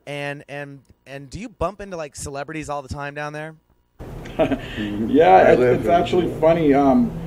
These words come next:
Speaker 2: I, I run into celebrities a lot. I'm sure John can say the same. And it, it's one of those things where at first you're like, "Whoa, this is kinda surreal." But after a while, it's kinda like they're just regular people, you know, just doing their thing.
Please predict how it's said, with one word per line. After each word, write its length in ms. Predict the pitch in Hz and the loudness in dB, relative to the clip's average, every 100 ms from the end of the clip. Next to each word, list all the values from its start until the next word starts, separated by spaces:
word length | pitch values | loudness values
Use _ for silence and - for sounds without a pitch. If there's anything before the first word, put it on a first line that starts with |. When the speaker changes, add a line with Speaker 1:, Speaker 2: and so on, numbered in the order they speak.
| - - - - | -10 -10 -8 2
Speaker 2:
I, 140 | 147 | 4
I 120 | 139 160 | 6 4
run 200 | 170 190 | 4 2
into 160 | 175 | 2
celebrities 520 | - 147 143 139 143 123 | 0 2 4 4 2 2
a 40 | |
lot. 340 | 127 131 131 | 4 6 6
I'm 100 | 123 | 4
sure 160 | 131 139 | 2 2
John 280 | 117 127 127 | 4 2 2
can 100 | - | 2
say 100 | 123 | 0
the 80 | 113 | 0
same. 420 | - 123 117 107 - - - - | -2 0 0 -6 -12 -14 -14 -6
And 120 | 127 139 | 0 4
it, 100 | 143 | 4
it's 140 | 131 | 4
one 160 | 143 165 | 2 6
of 60 | |
those 180 | 156 139 | 6 6
things 340 | 156 156 143 | 4 2 4
where 380 | 120 139 127 107 - - - | 4 4 4 0 -6 -8 0
at 180 | 143 - | 0 2
first 280 | 185 196 143 | 4 4 6
you're 120 | 156 | 4
like, 160 | 135 | 4
"Whoa, 220 | 139 151 131 | 4 4 4
this 100 | - | 0
is 60 | |
kinda 220 | - 135 | 2 4
surreal." 420 | 123 131 131 139 117 | 4 4 6 6 6
But 120 | 123 | 4
after 240 | 135 151 | 4 4
a 40 | 131 | 4
while, 320 | 123 131 120 | 6 6 4
it's 80 | - | 0
kinda 200 | 131 123 | 0 2
like 180 | 117 110 | 0 0
they're 100 | 120 | -2
just 160 | 95 | -2
regular 340 | 120 117 117 110 | 0 0 0 2
people, 420 | 127 120 90 85 | 2 2 0 -4
you 60 | 104 | -6
know, 200 | 113 117 | -4 -4
just 160 | 104 90 | -4 -2
doing 180 | 127 113 | -2 -2
their 100 | 101 | -4
thing. 300 | 131 117 | -4 -4